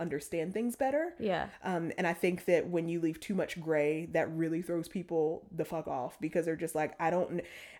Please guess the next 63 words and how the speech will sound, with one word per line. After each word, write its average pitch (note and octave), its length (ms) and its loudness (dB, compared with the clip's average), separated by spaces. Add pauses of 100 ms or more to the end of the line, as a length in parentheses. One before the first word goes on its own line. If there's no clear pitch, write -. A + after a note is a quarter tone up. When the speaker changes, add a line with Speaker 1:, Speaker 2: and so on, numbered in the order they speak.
(120)
Speaker 1:
I F#3 80 6
don't G3+ 160 6
know." G3 320 8
And F#3+ 100 2
then D#3+ 80 4
I E3 60 2
feel G#3+ 160 0
like F#3 160 4
it - 100 -2
also F#3 340 2
takes - 300 -4
away F3 220 4
their D#3+ 160 2
ability E3 340 -2
to D#3+ 100 -2
be D#3+ 80 -2
able D#3 160 0
to D3+ 120 -6 (260)
ask. - 580 -2
Like, F#3 260 6
Speaker 2:
Yeah. G#3+ 100 12
Speaker 1:
everybody F3+ 300 10
just F#3 160 0
being F#3 160 6
like, F3+ 160 6
"I'm F3+ 140 4
just A#3+ 160 4
queer, C4+ 400 12
whatever, A3 480 12
look G#3 220 8
it C4 100 10
up." C#4+ 180 10
And B3 80 4
I'm C4+ 100 4
just D#4 120 0
like, C#4+ 120 4
people F4+ 200 2
have G4 160 0
questions. G#4 360 4
They C4+ 120 8
don't G#4+ 200 4
know. F#3+ 240 8
Speaker 2:
Yeah. G3+ 260 8 (180)
Speaker 1:
They E4+ 140 10
just F#4+ 200 6
got D#4 180 8
okay E4 300 8
with, D4 180 2
like, A3 180 8
okay, G3+ 260 4
lesbian. F3 520 4 (300)
Everybody's G#3 480 10
not F#3+ 200 12
a G3 40 12
bull F#3 200 10
dagger. D#3 260 6
Speaker 2:
Right. F3 260 8
Speaker 1:
Like, F#3 80 0
got F3+ 240 10
it. - 160 -2
Like, D#3+ 280 6
Speaker 2:
<laughs> - 20 -2
Speaker 1:
lesbian. A#3 680 12